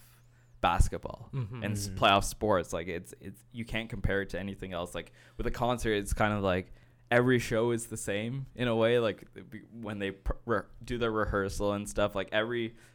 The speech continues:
Speaker 1: show on the, like, the tour leg is, like, the same. Like, you can go to a show in Montreal or you go to a show in Toronto, it's gonna be the same show, basically, right?
Speaker 3: Mm-hmm.
Speaker 1: Playoff basketball is different. Like, game one's gonna be different from game two kinda thing, right? So you,
Speaker 2: Mm-hmm.
Speaker 1: you never know what you're gonna get. So I, I guess playoff basketball kind of outweighs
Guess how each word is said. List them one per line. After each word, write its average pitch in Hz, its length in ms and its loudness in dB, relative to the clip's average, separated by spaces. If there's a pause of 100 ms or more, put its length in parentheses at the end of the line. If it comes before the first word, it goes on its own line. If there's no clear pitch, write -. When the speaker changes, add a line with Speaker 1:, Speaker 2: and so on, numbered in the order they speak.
Speaker 1:
show 107 380 -4
on 101 160 -8
the, 95 140 -8 (100)
like, 95 180 -10
the - 80 -12
tour 101 320 -2
leg 82 320 -2
is, 80 200 -8
like, - 180 -12
the 82 100 -10
same. 82 380 -2
Like, 73 240 -12
you 98 100 -14
can 95 200 -14
go 92 160 -4
to 95 80 -4
a 90 40 -6
show 95 200 -6
in 95 80 -8
Montreal 104 560 4
or 113 80 4
you 104 80 -4
go 104 120 -2
to 104 80 -2
a 98 40 -8
show 92 180 -4
in 95 120 -4
Toronto, 85 380 -2
it's - 120 -8
gonna 95 160 -8
be 98 100 -2
the 90 80 -4
same 87 240 -4
show, - 340 -6 (100)
basically, - 440 -8
right? 101 220 0
Speaker 3:
Mm-hmm. 98 120 -10 (640)
Speaker 1:
Playoff 117 220 0
basketball 123 540 6
is 107 100 -4
different. 110 320 -4
Like, 82 240 -8 (160)
game 104 220 -2
one's 107 240 -6
gonna 110 160 -6
be 107 120 -6
different 104 440 -4
from 104 160 -2
game 104 180 -2
two 98 240 -2
kinda 95 240 -10
thing, 85 240 -10
right? 92 200 -2
So 110 100 -2
you, 104 180 -2
Speaker 2:
Mm-hmm. 117 140 -12
Speaker 1:
you 110 80 -6
never 104 240 -2
know 95 140 -2
what 90 200 -4
you're 87 140 -6
gonna 87 180 -10
get. 78 300 -10
So 85 160 -6
I, 90 180 -4
I 90 100 -8
guess 104 320 -2
playoff 107 380 -4
basketball - 500 0
kind 98 200 -4
of - 100 -8
outweighs - 720 -4